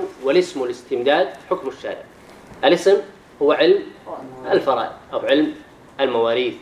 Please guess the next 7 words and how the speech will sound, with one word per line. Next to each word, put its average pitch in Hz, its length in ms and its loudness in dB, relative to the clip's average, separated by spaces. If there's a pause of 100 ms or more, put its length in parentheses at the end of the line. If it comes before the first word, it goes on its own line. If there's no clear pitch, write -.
(140)
أو 107 60 -6
قسمة 135 400 -6 (580)
التركات. 120 480 -2 (640)
الاستمداد 147 580 4 (920)
هو 156 180 6 (280)
مستد-، 165 440 0 (300)
مستمد 165 680 0